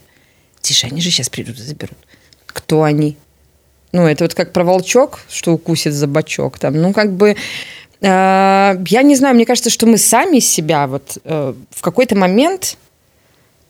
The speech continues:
начали изолир-, вот в каком-то таком придуманном мире живем. То есть мне всегда интересно слушать своих там коллег, э, гостей из, э,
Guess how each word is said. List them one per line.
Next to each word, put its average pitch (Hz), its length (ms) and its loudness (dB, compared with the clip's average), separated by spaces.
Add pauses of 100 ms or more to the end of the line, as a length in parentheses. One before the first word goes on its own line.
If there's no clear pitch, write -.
(540)
начали 208 440 2
изолир-, 190 400 2
вот 240 160 0
в - 60 -10
каком-то - 280 -2
таком 208 140 -2
придуманном 233 480 4
мире 185 300 4
живем. 131 480 -4
То 151 120 -10
есть - 160 -10
мне 226 140 2
всегда 214 460 2
интересно 196 600 0
слушать 175 400 -4
своих 170 360 0
там 160 200 -4
коллег, 180 440 0
э, 147 240 -2
гостей 160 680 0
из, 147 380 -4
э, 143 160 -2